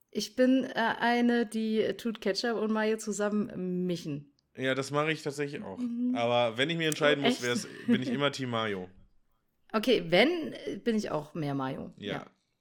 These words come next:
Speaker 1: Ja, wenn, äh, dann eher
Speaker 2: Ketchup
Speaker 1: Mayo
Speaker 2: ist eher so
Speaker 1: als
Speaker 2: nice to
Speaker 1: Ketchup.
Speaker 2: have. <laughs>
Speaker 1: Ja, ja.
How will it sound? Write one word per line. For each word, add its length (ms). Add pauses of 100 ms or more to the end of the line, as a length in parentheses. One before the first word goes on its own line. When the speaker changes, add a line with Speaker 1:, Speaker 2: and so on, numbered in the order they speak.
(680)
Speaker 1:
Ja, 320
wenn, 380
äh, 180
dann 200
eher 60
Speaker 2:
Ketchup 260
Speaker 1:
Mayo 60
Speaker 2:
ist 80
eher 140
so 60
Speaker 1:
als 100
Speaker 2:
nice 240
to 140
Speaker 1:
Ketchup. 420 (300)
Speaker 2:
have. 220
<laughs> 40 (400)
Speaker 1:
Ja, 520
ja. 280